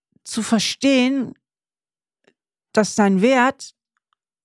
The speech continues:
vollkommen unabhängig ist von den Botschaften deiner Eltern und damit auch unabhängig ist, was andere Menschen dir spiegeln. Also, dass du mehr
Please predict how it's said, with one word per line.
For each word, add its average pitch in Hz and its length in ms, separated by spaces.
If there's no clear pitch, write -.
vollkommen 277 680
unabhängig 196 640
ist - 340
von 196 220
den 180 160
Botschaften 190 480
deiner 170 280
Eltern 269 440
und 190 200
damit 202 280
auch 226 200
unabhängig 175 680
ist, 180 280
was 180 160
andere 190 320
Menschen 180 400
dir 170 140
spiegeln. 165 600
Also, 165 240
dass 185 240
du 190 80
mehr 208 300